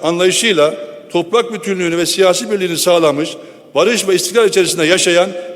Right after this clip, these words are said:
bir Libya'nın oluşumuna katkıda bulunmaktır. Sayın Başkan, Sayın Milletvekilleri, Kafkasya bölgesinin de istikrarına büyük önem veriyor.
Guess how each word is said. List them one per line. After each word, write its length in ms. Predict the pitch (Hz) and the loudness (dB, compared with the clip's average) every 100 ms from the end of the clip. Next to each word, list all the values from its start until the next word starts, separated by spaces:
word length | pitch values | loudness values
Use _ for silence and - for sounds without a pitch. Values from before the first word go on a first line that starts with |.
| - | -6
bir 160 | 190 190 | -4 -2
Libya'nın 340 | 220 180 165 | 0 2 2
oluşumuna 480 | 185 180 180 202 202 - | 0 0 0 0 0 -4
katkıda 340 | 185 175 180 170 | -4 0 0 2
bulunmaktır. 580 | 160 156 139 - - - - - - - - - - - - - - - | 0 0 0 -2 -12 -14 -20 -20 -20 -20 -20 -20 -20 -20 -20 -20 -20 -10
Sayın 260 | - 202 220 | 2 4 4
Başkan, 340 | 214 214 214 | 2 2 0
Sayın 240 | 180 202 196 | 2 0 0
Milletvekilleri, 640 | 185 175 156 135 110 85 - - - - - - - _ | 0 0 -2 0 -2 -2 -12 -20 -20 -20 -20 -20 -20 _
Kafkasya 560 | - 175 180 233 233 202 | -4 -4 0 0 2 2
bölgesinin 520 | 208 202 185 202 208 | 2 2 0 0 2
de 260 | 180 180 180 | 4 2 0
istikrarına 540 | 180 202 196 185 180 175 | -6 -2 2 4 2 0
büyük 140 | 185 | 0
önem 260 | 175 196 180 | 0 0 0
veriyor. 320 | 139 135 | 0 0